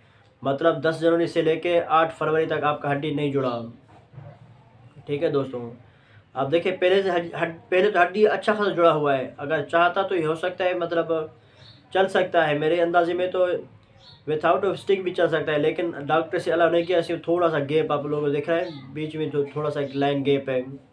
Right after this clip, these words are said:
इसके कारण जो है डॉक्टर से अभी अलाउ नहीं किया हुआ है without of stick चलने के लिए, ना ही stick के साथ चलने के लिए। अभी bed rest पे ही है, चाहे तो पाँव ऊपर करके walker के साथ चल सकता है, लेकिन डॉक्टर ने अभी इसे अलाउ नहीं किया हुआ है।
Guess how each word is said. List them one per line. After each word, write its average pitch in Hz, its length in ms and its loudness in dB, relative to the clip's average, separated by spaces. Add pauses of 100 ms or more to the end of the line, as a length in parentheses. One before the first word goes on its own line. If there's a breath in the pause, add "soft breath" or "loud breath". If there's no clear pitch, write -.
(640 loud breath)
इसके 143 300 -4
कारण 165 280 2
जो 156 80 -2
है 156 100 -2
डॉक्टर 151 320 -2
से 151 120 -4
अभी 147 380 -4 (100)
अलाउ 147 240 2
नहीं 143 160 -2
किया 139 160 0
हुआ 139 200 2
है 131 180 -2
without 139 320 -2
of 139 140 -2
stick 143 260 -6
चलने 143 220 -2
के 139 120 -2
लिए, 151 120 -2
ना 147 100 -4
ही 135 160 -4
stick 151 260 -8
के 151 80 -4
साथ 139 140 -4
चलने 131 300 -4
के 123 140 -6
लिए। 113 240 -6 (640)
अभी 147 220 -4
bed 143 260 -2
rest 139 260 -4
पे 131 60 -4
ही 127 140 -4
है, 113 200 -8 (1080 soft breath)
चाहे 165 220 2
तो 190 140 0
पाँव 180 260 2
ऊपर 180 220 0
करके 180 220 -2
walker 160 320 2
के 165 120 -4
साथ 151 160 -2
चल 156 240 -2
सकता 151 360 -4
है, 135 160 -4
लेकिन 131 280 -4
डॉक्टर 139 240 -4
ने 143 80 -4
अभी 139 100 -2
इसे 143 160 -4
अलाउ 135 160 0
नहीं 131 160 -4
किया 127 160 -4
हुआ 120 160 -4
है। 110 140 -10